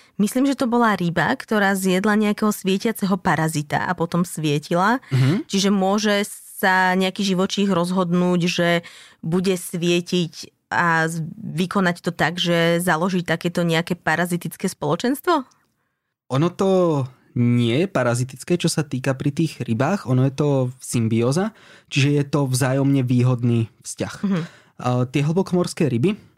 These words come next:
Speaker 2: tak vlastne oni, oni svietia, aby si teda, a, ten, kto nás počúva, dokázal predstaviť, o akú rybu sa jedná, tak je to, tak je to tá znema, <laughs> ktorá žila v hlbinách, ktorá mala takú tú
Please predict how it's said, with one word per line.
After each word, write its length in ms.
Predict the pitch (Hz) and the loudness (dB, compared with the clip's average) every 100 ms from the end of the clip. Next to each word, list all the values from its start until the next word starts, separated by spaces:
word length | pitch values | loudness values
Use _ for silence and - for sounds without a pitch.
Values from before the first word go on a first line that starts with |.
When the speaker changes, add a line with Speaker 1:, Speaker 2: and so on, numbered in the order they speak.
| _ _ _ _ | _ _ _ _
Speaker 2:
tak 160 | 123 120 | -2 0
vlastne 320 | 131 - 143 | -2 -2 -4
oni, 640 | 139 135 139 143 139 135 131 _ _ _ - | 0 2 4 4 2 0 -4 _ _ _ -2
oni 160 | 135 139 | 0 2
svietia, 800 | 139 - 120 117 117 - 151 143 | 0 -4 0 0 0 0 -2 0
aby 240 | 127 135 | 0 0
si 480 | 135 - 139 135 131 | 0 0 2 2 0
teda, 240 | 131 131 | 0 0
a, 480 | 131 - 120 117 113 - - | -2 -2 -2 0 -2 -4 -2
ten, 160 | 131 | 0
kto 160 | 127 147 | 0 2
nás 160 | 139 131 | 2 0
počúva, 480 | - 127 143 135 | -2 -2 0 0
dokázal 320 | 127 135 131 135 | 0 0 0 0
predstaviť, 480 | 123 - 135 127 | -2 -2 -2 0
o 80 | 127 | 0
akú 160 | 123 139 | 0 0
rybu 160 | 131 | 0
sa 160 | 139 - | 0 0
jedná, 320 | 123 123 143 143 - - | 0 2 0 -2 -12 -10
tak 240 | - 123 139 | -4 0 0
je 80 | 139 | 0
to, 400 | 151 139 135 131 - | 0 2 2 0 -2
tak 160 | 127 135 | 0 0
je 80 | 139 | 0
to 80 | |
tá 160 | 135 135 | 0 0
znema, 400 | 139 127 120 147 - - | 2 2 4 2 -2 -12
<laughs> 240 | - _ - - | -20 _ -2 0
ktorá 240 | 190 160 156 | 2 2 2
žila 240 | 156 147 | 2 2
v 160 | 147 143 | 0 0
hlbinách, 480 | 131 139 123 127 139 - 185 | 0 2 2 2 -2 -6 -8
ktorá 320 | - 143 139 | 0 2 4
mala 400 | 135 131 135 139 135 - - | 4 4 2 0 -4 -8 -6
takú 240 | 127 143 | 0 0
tú 240 | 135 139 | 2 2